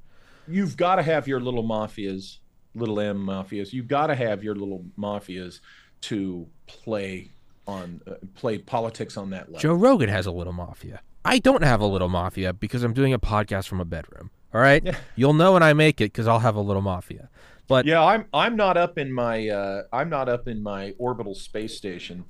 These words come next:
Speaker 2: Looking
Speaker 1: you
Speaker 2: down on
Speaker 1: know.
Speaker 2: us
Speaker 1: I,
Speaker 2: pe-,
Speaker 1: I'm in my
Speaker 2: peasants.
Speaker 1: room with the green screen
Speaker 2: Yes.
Speaker 1: behind me, so, you know. <laughs>
Speaker 2: Yes, yes, exactly.
Speaker 1: My mafia is the cat and my dogs somewhere around here.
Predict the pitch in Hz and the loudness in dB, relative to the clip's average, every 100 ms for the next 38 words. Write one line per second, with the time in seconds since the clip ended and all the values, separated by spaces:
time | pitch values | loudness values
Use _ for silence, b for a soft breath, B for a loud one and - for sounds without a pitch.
0 | - 104 101 98 95 95 90 90 104 120 | -8 -4 -4 -2 -2 0 -2 -4 -4 -4
1 | 120 131 165 147 127 117 113 98 90 95 | -2 0 0 0 0 -2 -2 -6 -10 -12
2 | 95 107 107 104 - - 107 98 110 101 | -12 -10 -8 -10 -10 -10 -6 -2 -2 -2
3 | 95 98 - 104 95 92 98 101 117 101 | -8 -10 -10 -10 -10 -10 -12 -8 -6 -8
4 | 107 - - - 123 95 - 123 104 80 | -10 -14 -16 -6 -6 -6 -6 -2 -2 -4
5 | 101 113 104 175 175 165 175 165 139 127 | -2 2 4 4 4 2 0 -2 -2 -2
6 | 131 - - - - 151 151 151 - - | -6 -8 -10 -12 -8 -6 -6 -8 -14 -20
7 | - - - - 123 113 98 82 110 110 | -20 -20 -20 -12 -8 -6 -6 -2 0 0
8 | 98 90 92 - 107 98 95 92 95 92 | -2 -6 -14 -10 -8 -6 -8 -8 -10 -10
9 | 101 104 | -12 -12